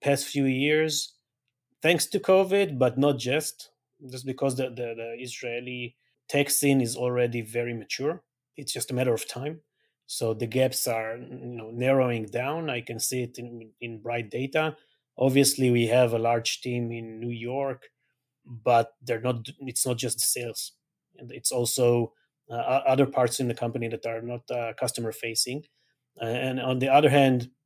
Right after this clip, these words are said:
we have a huge R and D team, but only a minority of that team is here in Israel. So that's kind of the opposite of, of what happened in, in previous years in the, in the local tech scene.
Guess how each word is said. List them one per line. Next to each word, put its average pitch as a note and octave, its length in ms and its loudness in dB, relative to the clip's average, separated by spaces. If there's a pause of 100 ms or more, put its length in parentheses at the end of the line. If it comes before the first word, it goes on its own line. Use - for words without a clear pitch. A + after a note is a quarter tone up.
(140)
we A#2+ 240 0
have B2 240 2
a A#2 160 2
huge C#3+ 480 0
R B2 200 2
and A#2 120 -2
D G3 140 0
team, B2 480 -4
but A#2 420 -6 (640)
only C#3+ 300 4
a C3 120 -4
minority A#2+ 720 2
of G#2 140 -10
that A2+ 180 -8
team A#2 300 -10
is G#2+ 140 -8
here B2 160 -6
in A#2 100 -10
Israel. C#3 320 -10 (720)
So - 180 -8
that's A#2 200 2
kind B2+ 240 4
of A#2+ 140 -2
the B2 100 -6
opposite C3 440 4
of, - 240 -6
of A#2+ 260 -10
what A#2+ 200 -12 (280)
happened B2 440 0
in, B2 160 -6
in A#2 340 -8
previous C#3 440 0
years A2 320 -10
in G#2+ 100 -16
the, G#2+ 380 -12
in A2+ 220 -14 (300)
the A#2 160 -10
local A#2+ 220 0
tech A#2+ 220 -8
scene. F#3 280 -6